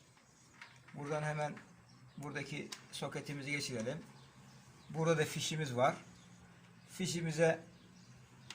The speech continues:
takacağız kontrol panelimizi. Evet, bu şekilde taktık. Sistemimiz şu an çalışır vaziyete gelecek durumda. Şimdi ben kapağı bir tanıtayım.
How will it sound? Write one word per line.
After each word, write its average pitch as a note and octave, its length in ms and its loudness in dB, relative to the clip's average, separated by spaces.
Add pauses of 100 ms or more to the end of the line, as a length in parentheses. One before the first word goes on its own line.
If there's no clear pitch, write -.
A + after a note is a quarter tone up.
takacağız D3+ 640 2 (240)
kontrol C3+ 420 -6
panelimizi. A#2 640 -4 (2000)
Evet, C3 240 -4 (280)
bu F#3 140 -4
şekilde C#3+ 400 -2
taktık. D#3+ 460 4 (1300)
Sistemimiz F#3 720 4
şu F#3 220 6
an F3 160 6 (1000)
çalışır E3 420 2
vaziyete D#3+ 460 0
gelecek D#3+ 420 -2
durumda. C3 480 2 (640)
Şimdi E3+ 300 -6
ben F#3 240 2
kapağı F3+ 400 0
bir F3+ 80 -6
tanıtayım. F3+ 540 2